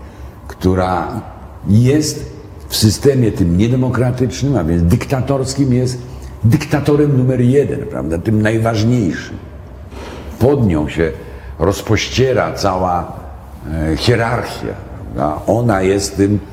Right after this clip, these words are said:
która o wszystkim decyduje, znaczy nie o ka-, konkretnej każdej sprawie, rzecz jasna, ale to ona podejmuje decyzje, dzięki którym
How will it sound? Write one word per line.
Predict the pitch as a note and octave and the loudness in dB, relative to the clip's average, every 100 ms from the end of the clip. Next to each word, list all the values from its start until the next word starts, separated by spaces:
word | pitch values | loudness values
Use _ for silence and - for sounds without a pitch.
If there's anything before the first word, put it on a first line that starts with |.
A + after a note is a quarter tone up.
| - - - | -16 -16 -18
która | - A#2+ | 0 2
o | G#2+ | 2
wszystkim | G#2+ D#3+ - C3+ B2 - - | 2 0 2 0 0 -2 0
decyduje, | G2+ B2 C#3 C3 C#3+ F#2 | 0 2 2 4 4 2
znaczy | D2+ E2+ - | 0 -2 0
nie | F#2 A2+ | 0 2
o | G#2 | 0
ka-, | E2+ D2 C#2 - - - - | -4 -8 -10 -12 -16 -18 -4
konkretnej | - G#2+ - A#2 G2 G#2+ | 0 2 2 0 2 2
każdej | F2+ G2 F#2+ G#2 | 2 2 2 0
sprawie, | - F#3 F#3 G2+ | 0 0 2 2
rzecz | D#2 D2+ F#2+ | 2 0 0
jasna, | E2+ B1 - B1 - - - - - - | 0 -2 -6 -6 -6 -12 -16 -16 -10 -2
ale | A2+ A2 - - - - - | 0 0 -2 -8 -14 -14 -2
to | C3+ | 0
ona | - E3 C3 | 2 2 2
podejmuje | G2 G#2+ A2 A2+ B2 A2+ | 2 4 4 4 4 4
decyzje, | G2+ G#2+ - - F3 F3+ F#3 F#3 - - - - - - - G#2 | 4 4 2 2 4 4 4 2 0 -6 -12 -14 -16 -14 -2 4
dzięki | A2+ E3 E3+ D#3+ | 6 6 6 2
którym | B2+ F3 F3 E3 | 2 2 4 4